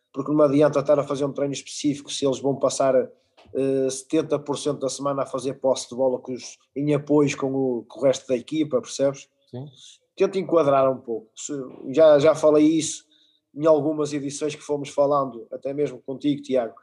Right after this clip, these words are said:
Speaker 1: e com outros colegas, que eu acho que hoje em dia o futebol para o guarda-redes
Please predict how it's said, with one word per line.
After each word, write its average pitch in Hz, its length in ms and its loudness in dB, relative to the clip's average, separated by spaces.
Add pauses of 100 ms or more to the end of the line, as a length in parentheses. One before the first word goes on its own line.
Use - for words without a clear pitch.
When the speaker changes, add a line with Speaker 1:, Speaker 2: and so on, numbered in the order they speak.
(220)
Speaker 1:
e 120 80 -10
com 139 160 -6
outros 147 260 2
colegas, 139 600 2 (460)
que 165 120 -6
eu 175 200 6
acho 165 340 4
que - 100 -16
hoje 151 480 -6
em 156 40 -12
dia 160 220 -4
o 147 80 -2
futebol 143 640 0
para 147 100 -6
o 143 80 -4
guarda-redes 143 680 -4